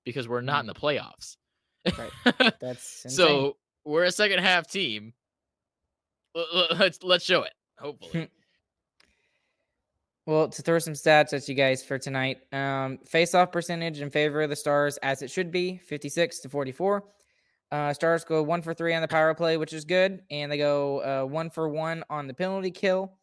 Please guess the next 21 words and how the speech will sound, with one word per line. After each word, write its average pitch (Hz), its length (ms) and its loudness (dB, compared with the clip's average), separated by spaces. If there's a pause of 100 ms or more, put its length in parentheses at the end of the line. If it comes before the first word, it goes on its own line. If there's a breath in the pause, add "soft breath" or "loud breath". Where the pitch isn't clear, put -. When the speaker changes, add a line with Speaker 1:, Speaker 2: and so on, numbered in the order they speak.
(440)
Speaker 2:
Uh, 139 220 0
hits 165 300 -2
were 151 120 -4
in 143 60 -8
favor 147 400 -2
of 131 100 -6
the 127 80 -10
Bruins 170 380 -4
tonight, 160 380 -8
twenty-three 147 420 -8
to 131 80 -10
nineteen. 180 680 -6 (440 soft breath)
And 151 100 -6
then 160 200 -4
shots 170 320 0
on 165 100 -4
goal 160 220 0
in 160 60 -8
the 156 60 -8
period 160 380 -4
tonight, 156 400 -6